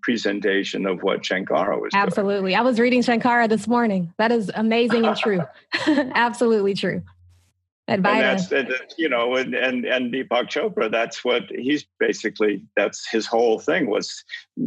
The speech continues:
Speaker 1: eh, that it's very simpatico with,
Speaker 2: Yes.
Speaker 1: with what Joel's teaching,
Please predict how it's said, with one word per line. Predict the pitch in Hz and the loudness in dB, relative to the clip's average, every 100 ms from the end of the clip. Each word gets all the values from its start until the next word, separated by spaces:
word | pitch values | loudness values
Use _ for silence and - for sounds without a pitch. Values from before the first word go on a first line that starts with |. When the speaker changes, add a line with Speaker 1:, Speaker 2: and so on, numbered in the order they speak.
| - - - | -4 -4 0
Speaker 1:
eh, | 123 120 135 139 | 0 0 0 0
that | 123 | 2
it's | 127 110 | 2 0
very | - 123 120 | 0 2 2
simpatico | - 117 135 143 156 139 107 107 | 0 -2 0 2 0 -2 -2 0
with, | 107 107 104 | 0 -2 -2
Speaker 2:
Yes. | 220 208 | 0 2
Speaker 1:
with | 107 104 107 | 2 0 -2
what | 104 104 | -2 -2
Joel's | - 107 107 107 | -2 0 0 0
teaching, | 113 101 104 104 107 | 0 0 2 -2 -2